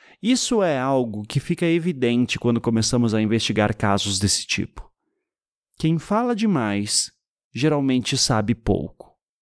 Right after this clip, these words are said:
Quem sabe de algo de verdade, tem muita resistência em falar, por qualquer motivo que seja. Por anos, eu parei de incomodar Eli. Eu terminei o caso Evandro,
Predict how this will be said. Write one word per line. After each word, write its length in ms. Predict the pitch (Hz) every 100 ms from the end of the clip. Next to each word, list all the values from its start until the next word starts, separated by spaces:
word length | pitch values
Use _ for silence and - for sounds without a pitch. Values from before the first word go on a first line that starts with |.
| _ _ _ _ _
Quem 160 | - 110
sabe 400 | 104 143 151 170
de 160 | 131 120
algo 400 | 101 107 95 98
de 240 | 113 170
verdade, 720 | 190 196 127 107 101 95 101 - _ _ _ _ -
tem 180 | 139 139
muita 440 | 127 143 202 190
resistência 760 | 139 127 117 - 110 107 - 107
em 120 | 104
falar, 560 | - 113 90 78 - _ _ _ _ _ _ _
por 140 | 147 147
qualquer 460 | 156 143 165 175
motivo 480 | 170 143 - 117 101
que 140 | 104 117
seja. 520 | - 76 - - - _ _ _ _ _ _ _ _ _ _ _ _
Por 200 | 196 196
anos, 560 | 151 165 123 - - - _ _ _ -
eu 100 | 131
parei 280 | 135 135
de 120 | 120 131
incomodar 520 | 120 123 120 104 98
Eli. 420 | 104 90 69 - _ _ _ _ _ _ _ _ -
Eu 80 |
terminei 440 | 107 104 104 104 98
o 60 |
caso 240 | - 95 95
Evandro, 640 | 90 131 160 165 160 160